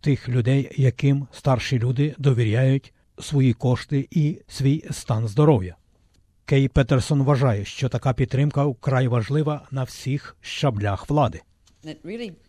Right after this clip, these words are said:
Speaker 2: requires action from all levels of government, from businesses like banks, from health, uh, professionals, and anybody who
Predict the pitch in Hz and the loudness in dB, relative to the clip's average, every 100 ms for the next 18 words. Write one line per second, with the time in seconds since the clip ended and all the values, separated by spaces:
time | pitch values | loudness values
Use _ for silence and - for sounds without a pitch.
0 | _ - 151 _ 165 151 147 139 - _ | _ -20 -20 _ -8 -8 -8 -12 -18 _
1 | _ _ 160 - 165 147 - 147 190 190 | _ _ -12 -10 -14 -14 -16 -8 -6 -6
2 | 180 156 151 147 139 151 151 175 214 - | -6 -10 -12 -16 -12 -12 -12 -16 -18 -20
3 | _ _ _ _ _ _ - 165 147 147 | _ _ _ _ _ _ -12 -8 -6 -8
4 | 143 120 - 190 196 190 196 180 135 127 | -12 -16 -10 -10 -8 -12 -14 -14 -14 -16
5 | _ 160 196 233 - - - _ _ _ | _ -10 -10 -16 -16 -16 -18 _ _ _
6 | _ _ - 147 139 139 135 196 190 - | _ _ -10 -8 -8 -12 -12 -12 -12 -16
7 | - _ _ - 143 - - 180 - 190 | -20 _ _ -18 -18 -18 -12 -12 -10 -14
8 | 208 247 _ _ _ _ 165 175 208 214 | -16 -18 _ _ _ _ -16 -12 -10 -8
9 | 175 165 165 | -8 -8 -12